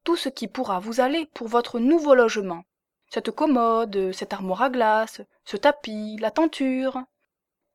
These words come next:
Les yeux de Lisbeth se dilatèrent par l'effet d'une joie insensée. Elle n'osait croire à un pareil cadeau. « Vous faites plus pour moi dans un moment que mes parents riches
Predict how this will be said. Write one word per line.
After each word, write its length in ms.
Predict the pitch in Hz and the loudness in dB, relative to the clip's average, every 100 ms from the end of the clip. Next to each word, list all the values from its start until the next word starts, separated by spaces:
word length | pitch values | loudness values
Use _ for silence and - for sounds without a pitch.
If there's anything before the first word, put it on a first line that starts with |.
| _ | _
Les 340 | 185 190 175 | -2 -2 0
yeux 100 | 226 | -2
de 80 | 226 | -2
Lisbeth 460 | 175 185 202 262 262 | -4 -8 -2 -2 -2
se 180 | - 190 | -8 -12
dilatèrent 840 | 185 262 254 190 - 247 233 190 | -6 -4 -2 -4 -2 0 0 -4
par 220 | - 175 190 | -10 -12 -8
l'effet 400 | 208 - - 170 | -8 -8 -14 -10
d'une 260 | 196 214 | -8 -6
joie 400 | 214 233 269 262 - | -4 2 2 0 -2
insensée. 800 | 269 254 - 185 185 - 160 - _ _ _ - | -2 -2 -6 -8 -8 -12 -14 -18 _ _ _ -8
Elle 240 | 170 160 | -6 -6
n'osait 320 | 180 220 175 | -4 -4 -6
croire 440 | 147 - 226 196 156 | -8 0 2 2 -2
à 40 | |
un 140 | 143 | -10
pareil 340 | 139 180 165 135 | -8 -6 -6 -8
cadeau. « 420 | - 190 185 143 _ _ _ _ _ _ _ _ _ _ _ | -6 -6 -8 -16 _ _ _ _ _ _ _ _ _ _ _
Vous 140 | 226 247 | -2 2
faites 340 | 247 240 254 | 2 0 -2
plus 280 | - 311 294 | 2 2 2
pour 200 | - 277 | -2 2
moi 240 | 254 262 | 4 4
dans 220 | 240 233 | 4 2
un 60 | 233 | 2
moment 460 | 226 233 240 262 220 - | 2 2 2 0 -4 -8
que 60 | 233 | -6
mes 120 | 220 | 0
parents 400 | 220 240 226 214 | 4 4 4 0
riches 500 | 220 214 202 - | -2 -6 -6 -8